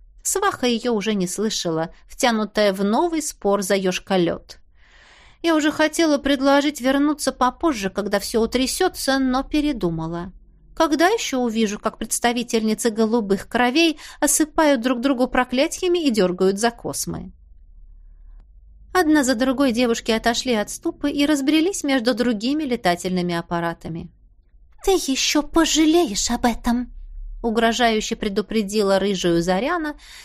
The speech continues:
и резким движением перекинула длинную косу на другое плечо.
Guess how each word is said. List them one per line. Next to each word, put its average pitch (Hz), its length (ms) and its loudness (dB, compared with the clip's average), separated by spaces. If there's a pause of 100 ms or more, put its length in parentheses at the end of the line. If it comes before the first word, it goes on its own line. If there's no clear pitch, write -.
(140)
и 311 180 2
резким 349 400 0
движением 320 600 2
перекинула 269 680 0
длинную 247 500 0
косу 302 320 -4
на 262 140 0
другое 180 400 0
плечо. 180 520 -8